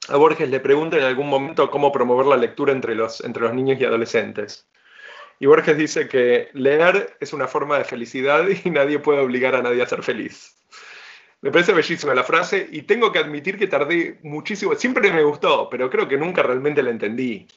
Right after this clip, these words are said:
En el sentido de que sí, había cosas que me gustaban. Yo creo que yo leía de cierta forma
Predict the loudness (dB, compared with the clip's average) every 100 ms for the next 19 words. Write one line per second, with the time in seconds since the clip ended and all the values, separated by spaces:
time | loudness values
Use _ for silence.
0 | _ _ _ -4 -4 2 2 4 2 0
1 | -4 -4 -4 0 0 2 0 2 -6 -6
2 | -8 -6 -6 -8 -6 -2 -2 -2 -4 -2
3 | -4 -2 2 2 2 -2 0 -2 -2 -2
4 | -2 -2 -2 -4 -6